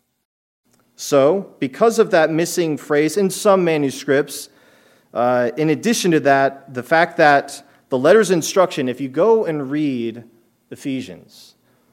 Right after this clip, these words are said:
you'll find that the letter's instruction is more general. It also lacks personal references. And it seems to indicate that a number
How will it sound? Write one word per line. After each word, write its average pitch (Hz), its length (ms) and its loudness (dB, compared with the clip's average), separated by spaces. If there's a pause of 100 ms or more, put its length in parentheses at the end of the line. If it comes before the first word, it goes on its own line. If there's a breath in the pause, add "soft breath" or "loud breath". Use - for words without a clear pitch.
(200)
you'll 135 140 -2
find 226 260 4
that 202 80 4
the 165 80 2
letter's 165 300 4
instruction 147 480 -2
is 123 160 -8
more 147 240 -2
general. 135 600 -4 (840)
It 123 80 -8
also 160 340 0
lacks 143 380 -2
personal 135 760 -6
references. 135 1000 -6 (360 soft breath)
And 143 100 0
it 147 100 0
seems 226 420 0
to - 140 -6
indicate 151 600 -4 (640)
that 135 140 0
a 139 100 0
number 156 840 0